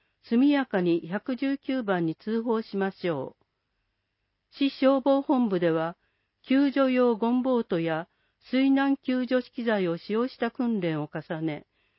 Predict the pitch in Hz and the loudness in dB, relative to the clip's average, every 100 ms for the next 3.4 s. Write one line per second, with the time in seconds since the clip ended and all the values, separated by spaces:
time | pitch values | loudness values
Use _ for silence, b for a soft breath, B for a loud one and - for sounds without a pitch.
0 | _ _ 220 240 262 233 - 170 185 - | _ _ -2 0 2 0 -4 -6 -6 -4
1 | 262 - 254 247 - 254 254 262 262 - | -6 -2 -2 -2 -4 -4 -4 -4 -4 -4
2 | 196 185 156 156 156 226 233 233 226 220 | -2 -2 0 -2 -4 -2 -2 -2 -2 -2
3 | 202 160 156 170 | -2 0 -2 -4